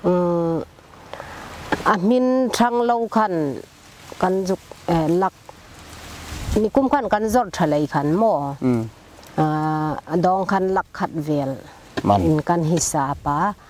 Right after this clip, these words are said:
Speaker 2: Ừ.
Speaker 1: A min kha chu, a min pum khan chu lak chu a chung.
Speaker 2: Okay.
Speaker 1: Nin kan thi.
Speaker 2: Kung, kung bang zai na chinu lak khat man khong khat na
Speaker 1: Ừ.
Speaker 2: ding a.
Speaker 1: Kung sang ni, a thling wang ani. Kung sang le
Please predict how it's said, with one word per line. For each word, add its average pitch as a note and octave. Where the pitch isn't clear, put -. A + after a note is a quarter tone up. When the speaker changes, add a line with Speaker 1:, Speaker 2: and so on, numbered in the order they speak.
Speaker 2:
Ừ. A#2+
Speaker 1:
A F3+
min G#3
kha G#3
chu, G#3
a E3
min G#3
pum G#3+
khan G#3
chu F#3
lak E3
chu -
a -
chung. D3+
Speaker 2:
Okay. G#2+
Speaker 1:
Nin E3+
kan C#3+
thi. C3+
Speaker 2:
Kung, D#3
kung F#3+
bang D#3+
zai D3
na D#3
chinu C3
lak B2+
khat C3
man A#2
khong B2
khat -
na A#2
Speaker 1:
Ừ. A#2
Speaker 2:
ding A#2
a. F2+
Speaker 1:
Kung C4
sang G3+
ni, E3
a D#3+
thling G#3+
wang D3+
ani. D3
Kung A#3+
sang G#3
le E3+